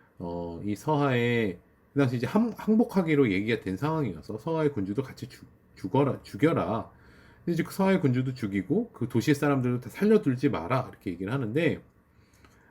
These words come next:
어, 실제 이제 원사해, 원사, 중국의 원나라의 역사죠. 원사에 보면, 어, 타-, 이 탕구트, 서하계의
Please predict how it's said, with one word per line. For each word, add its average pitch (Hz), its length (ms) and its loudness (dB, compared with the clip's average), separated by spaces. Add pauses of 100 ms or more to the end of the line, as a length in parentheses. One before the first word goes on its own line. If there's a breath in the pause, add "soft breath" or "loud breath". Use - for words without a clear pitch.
어, 87 540 -8 (600)
실제 135 220 0
이제 101 220 2
원사해, 117 880 2 (140)
원사, 98 540 -4
중국의 98 460 -4
원나라의 107 680 0
역사죠. 107 420 -6
원사에 107 420 -2
보면, 98 480 -4 (480 loud breath)
어, 82 340 -14
타-, - 160 -14
이 160 140 2
탕구트, 226 680 4 (380 soft breath)
서하계의 180 1000 0